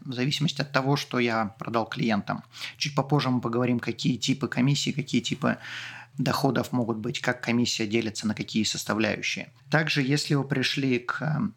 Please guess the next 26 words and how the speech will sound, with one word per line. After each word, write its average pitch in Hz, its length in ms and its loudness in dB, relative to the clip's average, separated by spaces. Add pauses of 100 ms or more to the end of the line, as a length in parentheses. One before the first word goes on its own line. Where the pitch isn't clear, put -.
страховому 123 600 2
агенту, 147 420 4
предположим, 123 800 2
и 113 260 -2
он 123 160 2
вам 117 180 2
предлагает 117 560 0
страховки, 147 720 2 (160)
коим 107 260 0
я 104 120 -4
тоже 107 240 -2
являюсь, 147 600 2
как 120 200 -2
пример, 123 380 2 (180)
то 165 120 4
страховой 131 500 2
агент 143 280 2
получает 113 520 0
комиссию 123 720 2
от, 110 320 -2
э, 120 260 -4 (240)
страховки, - 540 0
которую 117 400 0
он 107 40 -4
вам 110 140 -2
продал. 104 420 -2